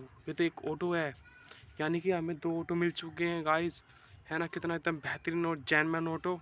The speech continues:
वाह, और इसमें कौन से पेड़ में छुपा हुआ था? ये देखिए कितने प्यारे फूल लग रहे हैं।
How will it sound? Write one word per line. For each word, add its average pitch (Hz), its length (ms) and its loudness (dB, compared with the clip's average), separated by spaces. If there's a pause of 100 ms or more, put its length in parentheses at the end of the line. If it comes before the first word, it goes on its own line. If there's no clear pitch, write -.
वाह, - 1200 -8
और 147 120 -2
इसमें 156 240 -8 (260)
कौन 170 180 -4
से 185 120 -10
पेड़ 170 200 0
में 160 80 -10
छुपा 151 260 -8
हुआ 143 180 -4
था? 135 140 -6
ये 131 180 -6
देखिए 147 320 -6
कितने 156 260 -8
प्यारे 147 300 -2
फूल 151 260 -12
लग 143 140 -4
रहे 143 160 -2
हैं। 139 140 -6